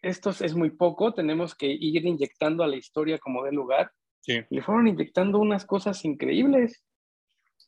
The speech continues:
Speaker 2: Y, y ¿sabes qué es lo mejor de todo? Que como dices tú, ahorita, ahorita se me fue el nombre de,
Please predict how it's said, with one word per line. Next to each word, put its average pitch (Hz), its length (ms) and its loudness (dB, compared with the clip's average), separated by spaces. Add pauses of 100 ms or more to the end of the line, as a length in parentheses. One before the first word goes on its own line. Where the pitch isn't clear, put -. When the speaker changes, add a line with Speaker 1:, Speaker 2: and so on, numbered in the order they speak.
(200)
Speaker 2:
Y, 190 260 -4
y 165 60 0
¿sabes 240 280 2
qué 247 100 -6
es 240 60 0
lo 233 80 2
mejor 190 320 2
de 180 100 0
todo? 175 480 0 (540)
Que 147 180 -2
como 156 240 0
dices 175 380 -4
tú, 185 360 -2
ahorita, 170 340 -4
ahorita 165 260 0
se 156 160 -4
me 131 160 -4
fue 156 320 0
el 139 180 0
nombre 147 360 -2
de, 113 400 -4